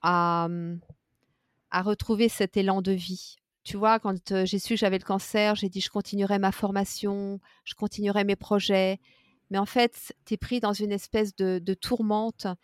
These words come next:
T'as des rendez-vous tous les jours. La radiothérapie, c'est tous les jours, sauf le samedi et le dimanche.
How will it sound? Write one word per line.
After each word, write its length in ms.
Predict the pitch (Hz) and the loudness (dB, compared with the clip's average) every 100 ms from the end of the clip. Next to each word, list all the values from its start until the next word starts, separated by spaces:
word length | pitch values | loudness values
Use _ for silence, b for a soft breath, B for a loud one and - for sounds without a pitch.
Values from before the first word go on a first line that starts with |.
| B B | B B
T'as 100 | 196 | 0
des 140 | 190 208 | 2 4
rendez-vous 460 | 202 202 208 196 | 4 2 2 0
tous 200 | - - | -4 0
les 140 | 277 247 | 2 2
jours. 260 | 254 254 | 2 2
La 100 | 214 | 4
radiothérapie, 600 | 180 190 202 202 196 233 | 2 2 0 0 0 0
c'est 200 | - 196 | -2 -4
tous 200 | - - | -4 0
les 100 | 262 | 2
jours, 240 | 226 240 233 | 2 0 0
sauf 240 | 220 - | 0 2
le 80 | 196 | 0
samedi 320 | - 196 190 | 2 -2 -2
et 40 | |
le 40 | 190 | -4
dimanche. 600 | 208 220 220 220 - - | -2 0 0 0 -6 -12